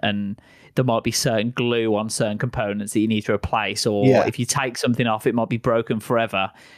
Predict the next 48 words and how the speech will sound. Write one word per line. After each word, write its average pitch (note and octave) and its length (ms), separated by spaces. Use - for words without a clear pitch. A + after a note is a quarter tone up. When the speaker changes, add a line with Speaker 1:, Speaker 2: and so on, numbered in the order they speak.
Speaker 1:
It's C3+ 140
about D3+ 400
there C3 120
not C3 360
being B2 180
any A#2+ 280
replacement A#2 580
parts G2 400
at - 260
all. G#2 240
Speaker 2:
Yeah. G#2+ 200
Speaker 1:
Like, B2+ 160
Speaker 2:
Yeah, C#3 120
Speaker 1:
that, C3+ 80
Speaker 2:
that's, C#3 120
Speaker 1:
that's D#3+ 140
Speaker 2:
that's C#3+ 240
Speaker 1:
the C3 100
Speaker 2:
the B2+ 60
Speaker 1:
biggest, A2 120
Speaker 2:
point. A2+ 240
Yeah. A2+ 160
Speaker 1:
you F2+ 60
know, G2 160
that's - 80
Speaker 2:
They've, D#3 160
Speaker 1:
the D3 60
Speaker 2:
they've D3+ 180
Speaker 1:
biggest B2+ 120
point. D3 260
Speaker 2:
purpose-, A#2+ 160
they C3 200
purposely A#2 600
made G2+ 300
that, - 160
made G#2 200
it - 120
very G#2 260
difficult G2 400
to G2+ 100
repair G2+ 380
what G#2 240
is G2+ 100
probably A2+ 560
one G#2+ 220
of G#2+ 80
the G#2 80
easiest G#2 760